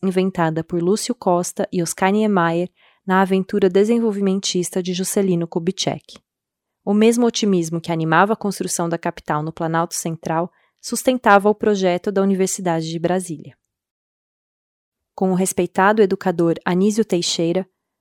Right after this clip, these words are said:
Darcy Ribeiro concebeu uma universidade inovadora para o país.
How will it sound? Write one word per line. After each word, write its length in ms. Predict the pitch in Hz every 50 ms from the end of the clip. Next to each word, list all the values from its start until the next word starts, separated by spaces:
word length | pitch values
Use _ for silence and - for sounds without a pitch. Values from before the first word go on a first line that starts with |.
| _ -
Darcy 280 | 185 202 208 - - 254
Ribeiro 400 | 226 254 190 185 190 196 214 214
concebeu 540 | - - 202 - - 196 185 180 185 185
uma 180 | 196 196 190 180
universidade 800 | 180 180 180 165 170 170 170 - - 175 175 170 175 180 175 185 -
inovadora 600 | 214 226 233 220 220 233 214 196 185 180 175 180
para 120 | - -
o 40 | 180
país. 600 | - 208 202 196 190 156 151 - - - - -